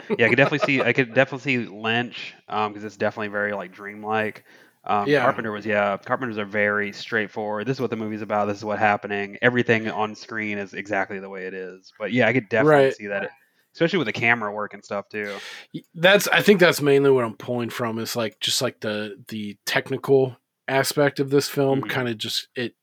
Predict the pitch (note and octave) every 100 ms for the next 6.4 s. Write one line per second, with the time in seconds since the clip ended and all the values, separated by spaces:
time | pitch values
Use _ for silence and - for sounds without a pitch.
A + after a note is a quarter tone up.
0 | _ A#2 _ _ A#2+ A#2 A#2 A2+ A2 A2
1 | G#2+ G#2 _ _ _ - G#2+ - A2+ G#2+
2 | G2+ G#2+ A2+ G#2 F#2+ - _ _ _ -
3 | F#3 D3+ - _ _ - C#3 C#3 - E3
4 | - - F3 G3+ F#3 E3+ _ C#3 B2 _
5 | _ B2+ C#3 B2+ A#2 A2 G#2+ A#2 C3+ C3
6 | D3 C#3 - C#3